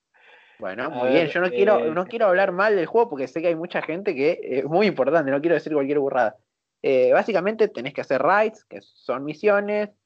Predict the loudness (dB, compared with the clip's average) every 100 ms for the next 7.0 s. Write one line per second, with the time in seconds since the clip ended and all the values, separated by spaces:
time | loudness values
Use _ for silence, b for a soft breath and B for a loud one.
0 | _ -14 -12 -8 2 4 4 2 -8 -12
1 | -2 0 0 -2 -4 0 2 2 -2 -2
2 | -2 -4 -8 -6 -2 -2 2 4 2 0
3 | _ _ _ _ _ _ -2 0 0 2
4 | 2 2 0 0 0 0 2 4 4 4
5 | 0 -2 B B -2 -2 -2 -4 -2 0
6 | 0 0 -2 0 0 0 -2 0 2 2